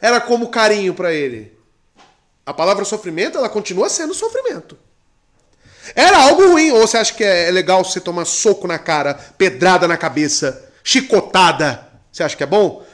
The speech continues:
Ficar encarcerado é bom? É gostoso? Só que o que trazia alegria para ele? Quando ele colocava na balança da sua esperança.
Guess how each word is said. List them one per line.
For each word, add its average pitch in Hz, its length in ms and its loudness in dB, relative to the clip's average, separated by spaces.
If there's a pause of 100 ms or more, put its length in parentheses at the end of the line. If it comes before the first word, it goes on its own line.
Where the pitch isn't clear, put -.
Ficar 196 280 0
encarcerado 170 960 0
é 147 100 -6
bom? 185 320 2
É 147 60 -4
gostoso? 165 680 0 (800)
Só 427 160 -4
que - 120 -2
o 508 40 -4
que 554 140 -2
trazia 370 300 4
alegria 208 340 4
para 190 180 -2
ele? 131 380 -6 (640)
Quando 143 140 -14
ele 139 120 -10
colocava 127 580 -10
na 120 180 -16
balança 117 640 -16
da 110 160 -20
sua 123 320 -16
esperança. 107 800 -16